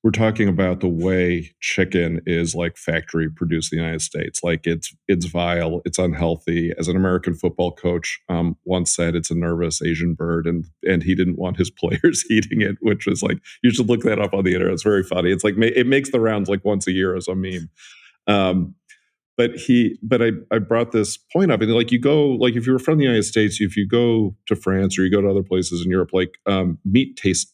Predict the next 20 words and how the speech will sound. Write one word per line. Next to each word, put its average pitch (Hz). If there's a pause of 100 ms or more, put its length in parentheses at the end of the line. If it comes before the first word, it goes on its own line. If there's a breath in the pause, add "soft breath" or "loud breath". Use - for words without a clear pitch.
(120)
different - (180)
than 87
American 82 (180)
beef -
because 92
it's 90
because 92
of 87
not 104
just -
the, 87 (140)
it's - (200)
not 104
just 101
because 87
of 85
the, 87 (140)
um, 85 (360)
of 82
the 87